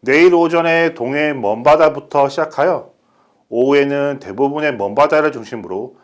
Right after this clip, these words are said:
바람이 강하게 불고 물결이 높아지겠습니다. 섬 지역에는 강풍특보, 해상에는 풍랑특보가 발표될 가능성이 있겠고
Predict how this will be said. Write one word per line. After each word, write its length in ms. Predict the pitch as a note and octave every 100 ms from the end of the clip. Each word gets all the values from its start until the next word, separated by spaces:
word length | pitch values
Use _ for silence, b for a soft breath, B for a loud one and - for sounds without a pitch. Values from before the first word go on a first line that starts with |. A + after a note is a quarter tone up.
| b b b
바람이 480 | - G#2 G#2+ A2+ A2
강하게 480 | - G#2 C3+ D#3 D#3
불고 400 | G#2 E2+ F#2 B2+ _ _
물결이 440 | G2 G#2 A#2+ A#2
높아지겠습니다. 800 | G#2 F#2 F3 - F#2+ - - E2 - _ _ _ _ _ _ _ _ _ _ _
섬 240 | - F#3+ F#3+
지역에는 580 | G3 F#3+ F3+ F3+ F3+
강풍특보, 920 | C#3+ A#2 C#3 E3 B2+ - G#2 A#2+ C#3+ _
해상에는 760 | E3 E3+ F3 D#3+ D#3 D#3+ D#3 -
풍랑특보가 920 | F3+ F#3+ F#3 D#3 D3+ C#3 C#3+ C#3+ C#3+
발표될 460 | F#2+ A2+ A2+ A#2+
가능성이 380 | - G2+ G2+ A2
있겠고 580 | F#2+ G2 - C#3 F2+